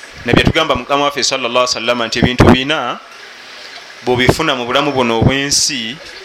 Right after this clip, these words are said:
oba ogenda kufuna okwesiima n'emirembe n'obutebenkevu.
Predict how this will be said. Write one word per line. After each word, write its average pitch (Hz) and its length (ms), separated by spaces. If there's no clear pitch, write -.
oba 123 140
ogenda 131 300
kufuna 131 300
okwesiima 110 1300
n'emirembe 123 840
n'obutebenkevu. 107 1200